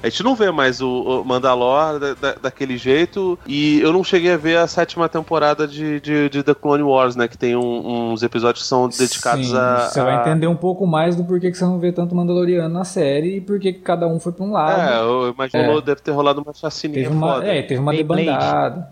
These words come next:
Speaker 2: é.
Speaker 1: Deu Beyblade, é isso, deve ter dado Beyblade, acho que é o, a melhor definição. E isso deve ter uma consequência meio pessoal pra Bo-Katan. Porque
Speaker 2: Uhum.
Speaker 1: se ela aceitou da Sabine, esse lance, "Ah, não, estava passando aqui na minha mão, o sabre tava mais rodado que",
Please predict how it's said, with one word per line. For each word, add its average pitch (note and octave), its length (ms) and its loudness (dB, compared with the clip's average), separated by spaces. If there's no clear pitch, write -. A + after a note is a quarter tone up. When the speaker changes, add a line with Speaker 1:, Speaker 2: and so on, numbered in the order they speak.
Speaker 2:
é. A#2+ 200 -8
Speaker 1:
Deu C#3 140 4
Beyblade, C#3+ 380 -4
é B2 140 0
isso, - 380 -6
deve G#2+ 200 -6
ter G#2 160 0
dado G#2+ 200 2
Beyblade, A#2 540 -4
acho - 120 -12
que - 100 -4
é G#2 40 4
o, G#2+ 320 2
a G#2+ 80 -6
melhor G2+ 220 2
definição. A#2+ 560 -2
E B2+ 120 2
isso E3+ 200 -2
deve F#3 260 0
ter D#3+ 180 -2
uma F#3+ 340 0
consequência E3 760 -4
meio E3 240 -2
pessoal E3 680 2
pra G3 300 2
Bo-Katan. F#3 600 -2
Porque C3 200 -2
Speaker 2:
Uhum. D3 60 0
Speaker 1:
se G#2+ 120 -2
ela G#3+ 160 2
aceitou D#3 380 -4
da C3+ 120 -2
Sabine, C3 720 -2
esse B2 220 -2
lance, D3+ 240 2
"Ah, D#3+ 140 4
não, C#3+ 160 2
estava C#3 260 0
passando C3+ 460 -4
aqui C3 160 -12
na C3 100 -4
minha B2 160 -4
mão, A#2+ 440 0
o G#2 40 -8
sabre B2 300 0
tava B2+ 200 4
mais B2+ 160 0
rodado A#2+ 400 2
que", A#2 380 -8